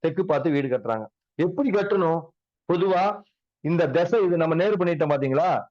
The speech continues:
இது அப்படியே நேர் பண்ணி வீடு கட்டுறதுன்னா இதுக்குள்ளதாங்க கட்டிக்கணும்.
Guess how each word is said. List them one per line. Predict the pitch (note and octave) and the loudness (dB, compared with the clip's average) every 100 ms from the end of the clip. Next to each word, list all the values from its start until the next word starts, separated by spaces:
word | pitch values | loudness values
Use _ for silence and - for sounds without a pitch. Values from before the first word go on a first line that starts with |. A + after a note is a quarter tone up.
| _ _ - | _ _ -4
இது | B2+ C3 | -2 0
அப்படியே | C3 D#3 F3+ A3 E3 | 0 0 2 2 2
நேர் | F3+ F3+ | 0 0
பண்ணி | D#3 C#3 E3+ G3 - _ _ _ _ - | 0 0 -2 -2 -6 _ _ _ _ -4
வீடு | B2+ F#3 G3+ | -2 0 0
கட்டுறதுன்னா | E3 D3 D3+ D3 E3 A3 - _ _ _ _ _ B2+ | 0 0 0 2 0 -2 -6 _ _ _ _ _ -2
இதுக்குள்ளதாங்க | D3 D3 D3 D#3 F3 C#3 | -2 0 0 2 0 0
கட்டிக்கணும். | C3+ C3 B2+ | 0 -2 -2